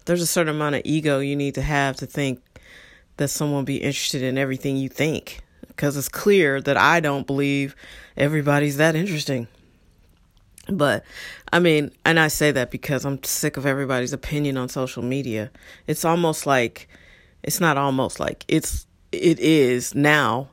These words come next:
that we have social media. Every lazy thought, every not well-informed opinion,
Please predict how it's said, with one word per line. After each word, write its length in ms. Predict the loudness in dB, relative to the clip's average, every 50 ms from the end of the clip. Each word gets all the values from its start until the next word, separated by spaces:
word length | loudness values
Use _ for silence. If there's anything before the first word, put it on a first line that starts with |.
| _ _
that 340 | 0 2 2 4 2 0 -4 _
we 180 | -4 0 2 4
have 280 | 6 6 6 4 4
social 360 | 0 -2 -2 -2 -2 -4 -6
media. 500 | -4 -2 -2 -2 -2 -2 -2 -4 -4 -6 -10 _ -20 -20 -20 -20 -20 -20 _ _ _ _ -8 2 4
Every 500 | 4 4 4 2 0 0 0 0 -2 -4
lazy 600 | -2 0 2 4 6 6 4 4 0 -2 -4 -4 0 _
thought, 400 | 6 6 6 6 4 2 0 0 2
every 400 | 4 4 4 4 2 0 0 2
not 800 | 2 0 2 2 2 4 4 4 2 0 -2 -2 -2 -2 2 4 4 2 2 -2 -10 -12 -10
well-informed 1000 | -8 -2 0 2 2 2 2 0 -2 -2 -4 -2 2 2 2 4 2 0 0 -2 -4
opinion, 760 | -4 -4 -4 -2 -2 -2 0 -2 -2 -2 -2 -2 -4 -6